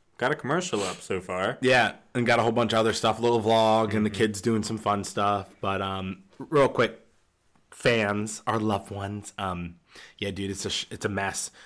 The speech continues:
Speaker 2: I'll have to organize all the new customers and shit I got, and I have not done that yet.
Speaker 1: That's what all this stuff is?
Speaker 2: Yeah, and I have a night shift job that I gotta get to eventually and do a house inside.
Speaker 1: What?
Speaker 2: So, yeah,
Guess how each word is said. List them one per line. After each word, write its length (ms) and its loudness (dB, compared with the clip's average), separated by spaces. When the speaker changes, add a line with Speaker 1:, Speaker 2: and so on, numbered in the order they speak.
Speaker 2:
I'll 140 2
have 200 4
to 360 2
organize 540 4
all 120 6
the 100 0
new 120 2
customers 460 -2
and 100 -8
shit 140 -4
I 80 -6
got, 240 -4
and 100 -6
I 40 -6
have 200 0
not 200 -2
done 180 -6
that 160 -6
yet. 220 -8
Speaker 1:
That's 220 -14
what 120 -2
all 140 0
this 120 -4
stuff 240 -4
is? 240 0
Speaker 2:
Yeah, 340 2
and 80 -2
I 60 2
have 80 2
a 60 0
night 260 0
shift 260 -2
job 260 0
that 100 -2
I 80 -2
gotta 200 -4
get 220 -4
to 120 -2
eventually 500 -4
and 100 -6
do 180 -4
a 40 -4
house 300 -4
inside. 440 -2
Speaker 1:
What? 80 -2
Speaker 2:
So, 140 -6
yeah, 340 2